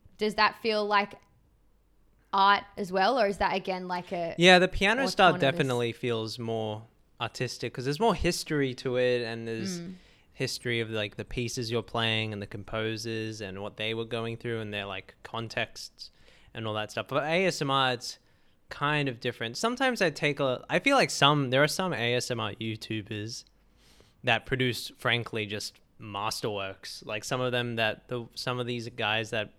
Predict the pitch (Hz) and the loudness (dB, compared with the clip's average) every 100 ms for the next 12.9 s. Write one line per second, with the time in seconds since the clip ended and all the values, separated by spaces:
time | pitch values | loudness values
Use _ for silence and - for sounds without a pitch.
0 | _ _ _ - 123 117 - 120 113 110 | _ _ _ -6 -2 -2 -2 -2 -2 -4
1 | 110 104 - _ _ _ _ - 120 - | -8 -10 -14 _ _ _ _ -12 -10 -2
2 | 117 113 117 107 101 98 95 92 - _ | -2 -2 -4 -6 -6 -6 -6 -8 -10 _
3 | _ - 127 - 131 123 120 110 110 117 | _ -4 -2 2 0 2 -2 -4 -4 -4
4 | 107 113 107 110 110 113 - 107 104 104 | -4 -6 -8 -6 -6 -8 -6 -6 -2 -4
5 | - 107 104 101 104 117 - - - 196 | -4 -10 -4 -2 0 -2 -6 -20 -20 -4
6 | 202 208 196 - 127 117 117 113 113 113 | 2 4 4 2 -2 -2 -2 0 -2 -2
7 | 123 117 - 120 117 131 175 262 330 339 | -4 -6 -6 -8 -6 -4 2 2 2 0
8 | 254 185 - - - - 226 220 - 208 | 2 2 -2 -18 -20 -6 -2 -2 0 0
9 | 202 208 190 - - 185 175 - 202 180 | 2 -2 -6 -6 -2 0 -2 -4 -4 -4
10 | - - - - _ 139 147 131 120 190 | -10 -16 -20 -20 _ 2 4 6 4 2
11 | 220 226 190 147 123 117 113 - - _ | 4 4 4 4 4 2 -2 -8 -20 _
12 | _ 139 143 135 131 139 131 123 | _ -2 0 6 6 6 4 2